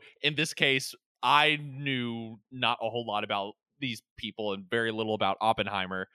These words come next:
so a lot of this stuff was just sort of, like, fresh in my mind, so, like, I knew nothing about Strauss,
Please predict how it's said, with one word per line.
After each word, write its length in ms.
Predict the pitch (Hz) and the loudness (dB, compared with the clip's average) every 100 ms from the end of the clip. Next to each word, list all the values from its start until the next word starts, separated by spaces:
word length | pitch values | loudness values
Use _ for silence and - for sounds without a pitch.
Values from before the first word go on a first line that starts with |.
| - _ | -20 _
so 480 | - 143 110 101 98 _ _ - | -2 2 4 2 0 _ _ -2
a 60 | |
lot 180 | 139 156 | 2 2
of 60 | 147 | 0
this 120 | 139 | 0
stuff 200 | 156 127 | 0 0
was 140 | 127 | -4
just 180 | - 123 | -6 -6
sort 140 | 135 110 | -6 -6
of, 60 | |
like, 160 | 101 95 - _ _ | -6 -8 -16 _ _
fresh 320 | 160 120 - | 0 0 -2
in 100 | 131 | -6
my 140 | 110 98 | -4 -4
mind, 340 | 101 104 101 | -2 -4 -4
so, 140 | - 101 | -6 -6
like, 160 | 95 _ - - | -8 _ -16 0
I 140 | 208 247 | 2 2
knew 180 | 151 | -2
nothing 840 | 107 101 104 127 139 131 123 95 107 | -6 -10 -10 -2 0 2 0 -2 -6
about 400 | 110 110 101 98 _ | -2 2 2 0 _
Strauss, 880 | - - - 104 92 92 - - - | -10 -8 -2 0 0 -2 -6 -8 -12